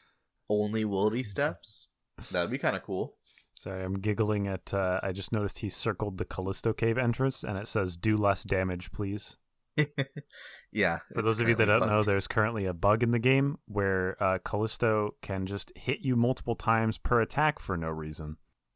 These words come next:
Speaker 2: So you can just take, like, eight damage three
Speaker 1: Yeah,
Speaker 2: times.
Speaker 1: it's, it's annoying.
Speaker 2: It's very bad.
Speaker 1: Um,
Speaker 2: I'm glad they're aware of it. I mean,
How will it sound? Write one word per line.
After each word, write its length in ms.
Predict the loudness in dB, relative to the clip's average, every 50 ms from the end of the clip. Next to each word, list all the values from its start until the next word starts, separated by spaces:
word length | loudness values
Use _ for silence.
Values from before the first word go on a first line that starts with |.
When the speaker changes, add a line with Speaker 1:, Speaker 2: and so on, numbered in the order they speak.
| _
Speaker 2:
So 140 | -6 -2 -2
you 100 | 0 0 0
can 140 | -2 -2
just 180 | -2 -2 -4 -2
take, 240 | 0 -2 0 0 2
like, 380 | 2 2 2 2 -2 -8 -20 -20 _ _ _ _ _ _ _ _ _ _ _ _ _ _ _ _ -16 -8 -6
eight 200 | -4 -4 -2 2
damage 600 | 4 4 4 4 2 0 -4 -10 -14 -16 -18 -20 _ _ _ _ _ _ _ _ _ _ _ _ _ -8
three 200 | -4 -2 0 0
Speaker 1:
Yeah, 40 | 2
Speaker 2:
times. 440 | 2 2 4 4 4 2 0 0 -2
Speaker 1:
it's, 320 | -2 -2 -4 -4 -6 -8 _ _ _ _ _ _ _ _ _ _
it's 120 | _ -14 -12
annoying. 420 | -12 -10 -10 -10 -10 -10 -12 -14 _ _ _ _ _ _ _ _ _ _ _
Speaker 2:
It's 100 | -6 0
very 180 | 2 2 4 2
bad. 300 | 2 -2 -4 -4 -8 -14 _ _ _ _ -10
Speaker 1:
Um, 500 | -8 -6 -6 -6 -6 -8 -10 -14 -18 -20 _ _ _ _ _ _ _ _ _ -20 -20 -20 _ _ _ -12 -8
Speaker 2:
I'm 100 | -8 -6
glad 260 | -2 0 0 0 0 0
they're 160 | 0 0 0
aware 240 | 0 0 -2 -4 -4
of 80 | -6 -10
it. 80 | -12 -10 -6
I 80 | -4
mean, 140 | -4 -2 -4